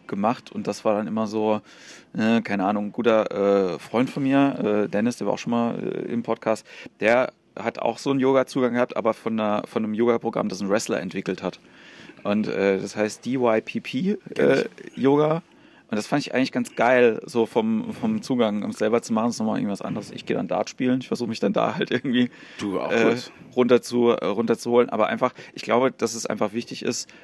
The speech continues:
Speaker 1: irgendeinen Anker zu haben, bei
Speaker 2: Ja.
Speaker 1: dem du, äh, zwei banale Sachen irgendwie hast. Das eine ist, äh, ver-, also das ist, äh, ne, den, den Kopf auf eine Sache zu fokussieren und dann auch dabei zu bleiben und zum Zweiten, so banal es klingt,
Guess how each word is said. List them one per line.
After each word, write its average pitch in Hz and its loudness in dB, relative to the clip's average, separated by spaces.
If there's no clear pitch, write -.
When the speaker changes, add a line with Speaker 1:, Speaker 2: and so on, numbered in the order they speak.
Speaker 1:
irgendeinen 165 4
Anker 113 -2
zu - -8
haben, 98 0
bei 107 4
Speaker 2:
Ja. 104 0
Speaker 1:
dem 117 0
du, 123 2
äh, 87 -12
zwei 113 4
banale 113 0
Sachen 110 -2
irgendwie 98 -6
hast. 98 -8
Das 101 -10
eine 120 0
ist, - -4
äh, - -18
ver-, - 0
also 110 0
das 110 -4
ist, 110 -4
äh, 101 2
ne, 127 0
den, 113 0
den 110 -4
Kopf - -4
auf 110 0
eine 123 4
Sache 151 -2
zu - -20
fokussieren 147 -2
und 113 -4
dann 107 0
auch 113 -2
dabei 107 0
zu - -10
bleiben 127 2
und - -6
zum 107 -6
Zweiten, 113 0
so 113 0
banal 104 2
es 110 -8
klingt, 113 2